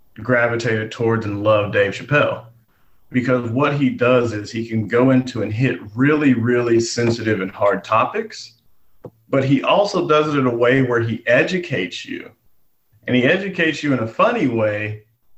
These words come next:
so that you wanna almost take offense, but it's also so damn funny and true that you can't do anything about it,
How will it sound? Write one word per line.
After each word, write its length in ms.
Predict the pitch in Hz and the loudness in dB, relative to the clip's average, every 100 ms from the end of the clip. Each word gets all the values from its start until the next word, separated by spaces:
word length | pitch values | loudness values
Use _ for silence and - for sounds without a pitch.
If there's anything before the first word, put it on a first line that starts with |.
| - | -20
so 260 | - - 147 | -18 -2 2
that 420 | 131 131 - - _ | 2 2 -2 -16 _
you 180 | 135 127 | 2 2
wanna 340 | 135 220 226 | 4 2 4
almost 460 | 139 131 127 127 - | 4 4 4 2 0
take 200 | 127 120 | -2 0
offense, 580 | 113 - 110 98 - _ _ - _ _ | -4 -2 -2 -2 -8 _ _ -20 _ _
but 120 | 143 | 0
it's 100 | 143 | 4
also 340 | 214 214 156 135 | 4 4 4 2
so 280 | 135 151 135 | 4 2 4
damn 240 | 135 127 | 4 2
funny 320 | 139 143 131 | 2 2 2
and 100 | 120 | 0
true 640 | 113 247 247 139 120 117 - | -6 0 2 2 0 -6 -6
that 160 | 135 135 | -4 -2
you 60 | |
can't 320 | 131 147 131 123 | -2 0 0 0
do 100 | 120 | -2
anything 340 | 117 113 110 | -2 -2 -4
about 340 | 98 131 147 | -2 0 0
it, 100 | - | 0